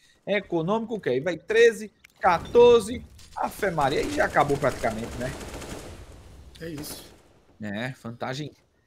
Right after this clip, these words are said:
Speaker 1: interessante, principalmente do jeito que esse Dash tá jogando aí, meu amigo, não tem como ganhar não, viu? Tá demais, ele e o Léo, ó lá,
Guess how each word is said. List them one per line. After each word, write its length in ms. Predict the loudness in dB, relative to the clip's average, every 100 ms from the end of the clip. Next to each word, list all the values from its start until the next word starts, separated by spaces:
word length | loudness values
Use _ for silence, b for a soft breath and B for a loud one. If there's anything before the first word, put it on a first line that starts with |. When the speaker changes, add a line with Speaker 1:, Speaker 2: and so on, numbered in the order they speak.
| _ _ _
Speaker 1:
interessante, 1000 | -14 -10 -4 0 0 0 -4 -8 -8 -6 -6
principalmente 540 | -6 -8 -6 -6 -6
do 120 | -4
jeito 220 | -4 -6
que 80 | -6
esse 180 | -8 -6
Dash 300 | 0 0 0
tá 160 | -4 -4
jogando 400 | -2 -2 -4 -4
aí, 160 | -4
meu 80 | -6
amigo, 240 | -8 -10
não 100 | -12
tem 160 | -14 -12
como 160 | -8 -6
ganhar 260 | -4 -4 -4
não, 220 | -6 -6
viu? 200 | -4 -4 -6 -20 -18
Tá 100 | -10
demais, 640 | -6 -4 -4 -6 -4 -4
ele 240 | -4 -2
e 40 | 0
o 60 |
Léo, 300 | 2 2 2
ó 80 | 2
lá, 340 | 2 0 -2